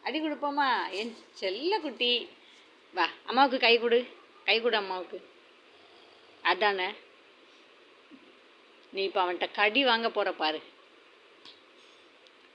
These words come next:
பத்தியா, திமிர பத்தியா அவளுக்கு? அடிக்கலாமா? அக்கா அடிக்கலாமா?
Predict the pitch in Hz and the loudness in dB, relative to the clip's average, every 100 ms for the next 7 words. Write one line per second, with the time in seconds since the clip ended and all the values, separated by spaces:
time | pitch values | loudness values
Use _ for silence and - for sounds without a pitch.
0 | - - - - - - - - - - | -20 -20 -20 -20 -20 -20 -20 -20 -16 0
1 | 233 - 226 220 247 202 - 262 240 185 | 0 0 -6 -4 -2 -4 -6 -8 -6 -6
2 | 175 170 160 - _ - - _ - - | -6 -10 -12 -20 _ -20 -20 _ -20 -20
3 | _ - _ - _ _ 196 220 285 240 | _ -20 _ -20 _ _ -8 0 0 2
4 | 294 320 240 170 156 - - - - 233 | 2 4 4 0 -6 -18 -20 -12 0 0
5 | 214 233 262 240 247 202 170 | 2 0 0 0 -2 -6 -8